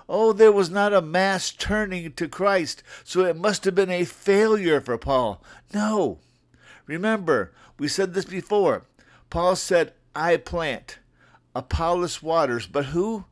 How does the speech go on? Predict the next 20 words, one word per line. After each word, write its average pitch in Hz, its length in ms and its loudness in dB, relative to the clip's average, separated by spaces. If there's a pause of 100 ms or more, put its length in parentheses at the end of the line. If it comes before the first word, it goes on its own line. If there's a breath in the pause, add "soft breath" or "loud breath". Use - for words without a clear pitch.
(580 soft breath)
The 135 160 -4
Holy 175 640 -2
Spirit 143 760 -2
gives 147 420 -4
new 123 340 -4
birth. 117 560 -2 (400 loud breath)
Only 196 380 -4
God 170 560 -8
can 120 280 -14
call 156 500 -6
people 143 420 -8
to 120 160 -12
salvation. 110 760 -4 (400 loud breath)
And 165 340 -4
he 185 260 -4
did 180 400 2
there 139 300 2
at 117 80 -6
Mars 127 360 -2
Hill. 117 220 -2